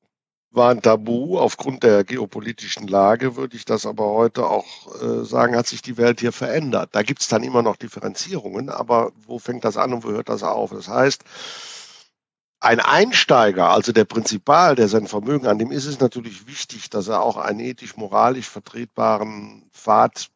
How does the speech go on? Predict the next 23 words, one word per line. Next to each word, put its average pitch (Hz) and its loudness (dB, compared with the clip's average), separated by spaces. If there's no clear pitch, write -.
betritt. - -8
Leider 135 6
wissen 135 2
wir 110 8
alle, 143 4
wenn 120 4
man 107 4
genau 139 6
in 120 2
die 110 0
Anlagen 98 2
schaut, 104 -2
dass 113 4
das - 2
unglaublich 127 0
schwierig 117 -8
ist, - -8
wirklich 107 -8
bis 101 -14
auf 98 -10
die - -20
Basis 104 0
zurückzuverfolgen. - -18